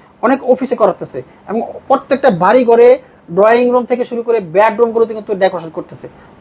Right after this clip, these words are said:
এর চাহিদা দিন দিন বাড়তেছে। এই ব্যবসা যদি এখন শুরু করেন, আমি মনে করি আপনি লাভবান হবেন। ঘোরাফেরা না করে ব্যবসাটা করেন। যেহেতু ভাই অনেকগুলো সুযোগ দিচ্ছে, এই সুযোগ সব জায়গায় পাবেন না। বিনা পুঁজিতে রাজকীয় ব্যবসা, ডিলারশিপ নিতে পারবেন,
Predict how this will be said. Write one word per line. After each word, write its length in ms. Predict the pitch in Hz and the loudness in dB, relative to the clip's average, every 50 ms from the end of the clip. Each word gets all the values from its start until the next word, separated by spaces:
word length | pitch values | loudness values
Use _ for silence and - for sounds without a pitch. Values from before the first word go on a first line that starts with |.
| - - - | -10 0 2
এর 160 | 240 269 269 - - | 4 4 2 0 -2
চাহিদা 360 | - 262 254 254 247 277 254 | 0 4 4 4 4 4 2
দিন 260 | 202 185 247 262 247 | 2 0 0 2 2
দিন 120 | 247 247 214 | 2 2 2
বাড়তেছে। 340 | 208 208 - - 160 - 165 - | 0 -2 -2 -6 -12 -18 -12 -6
এই 100 | 240 285 | -6 -2
ব্যবসা 280 | 294 320 302 311 - 277 | 0 0 0 0 0 -2
যদি 200 | 254 277 247 269 | -2 0 2 2
এখন 140 | 247 240 233 | 2 2 0
শুরু 240 | - - 262 240 233 | -4 -2 0 0 2
করেন, 240 | 240 233 175 156 156 _ _ _ | 2 0 0 -2 -6 _ _ _
আমি 160 | - 185 202 208 | -6 -4 -2 -2
মনে 160 | 202 202 196 | -2 -2 -2
করি 100 | 190 185 | -2 -2
আপনি 160 | 180 185 175 | -2 -2 0
লাভবান 340 | 165 160 156 151 143 147 135 | 0 0 0 -2 -4 -6 -6
হবেন। 200 | 131 139 139 127 - - - - - - - | -6 -10 -12 -14 -16 -20 -20 -20 -20 -10 -2
ঘোরাফেরা 380 | 160 175 208 226 202 233 233 233 | 2 2 2 4 4 2 2 2
না 160 | 226 233 233 | 2 2 0
করে 260 | - - 220 220 277 311 _ _ _ _ _ - | 0 0 0 0 0 -2 _ _ _ _ _ -4
ব্যবসাটা 360 | 156 190 185 - - 196 190 | -2 -2 -2 -2 0 -2 -2
করেন। 280 | 170 - 175 151 135 123 - _ - - _ _ | 0 0 0 0 0 -4 -10 _ -20 -20 _ _
যেহেতু 220 | 196 214 202 247 | -2 0 0 2
ভাই 120 | 226 208 233 | 4 4 6
অনেকগুলো 400 | 214 202 214 262 262 277 311 302 | 6 6 4 4 4 2 2 2
সুযোগ 240 | - 294 269 277 247 | 2 2 0 0 0
দিচ্ছে, 320 | 269 262 - - 285 311 - _ _ _ _ - | -2 -4 -2 -4 -4 -4 -4 _ _ _ _ -10
এই 80 | 254 | -10
সুযোগ 240 | - - 226 254 247 | -8 -6 -8 -8 -4
সব 160 | - 220 196 | -4 -2 0
জায়গায় 200 | 208 220 226 220 | 2 2 2 4
পাবেন 240 | - 214 214 233 226 | 2 0 0 0 -2
না। 160 | 233 254 302 - - - - - _ _ - | -2 -6 -6 -10 -14 -20 -20 -20 _ _ -12
বিনা 320 | 147 156 190 254 262 277 254 | -4 0 2 4 4 4 2
পুঁজিতে 400 | 233 262 247 254 247 - 254 233 | 2 2 0 0 2 2 4 4
রাজকীয় 400 | 226 220 220 220 226 220 226 202 | 4 4 2 0 0 0 0 0
ব্যবসা, 360 | 208 190 - - 214 247 330 - _ _ _ _ - 151 | 0 -4 -4 -6 -6 -6 -6 -6 _ _ _ _ -10 -2
ডিলারশিপ 380 | 160 202 220 240 233 - 262 | 0 2 2 2 2 0 -4
নিতে 200 | 247 254 240 269 | -4 -2 -2 0
পারবেন, 340 | 233 247 247 240 247 269 | 2 2 2 2 0 -2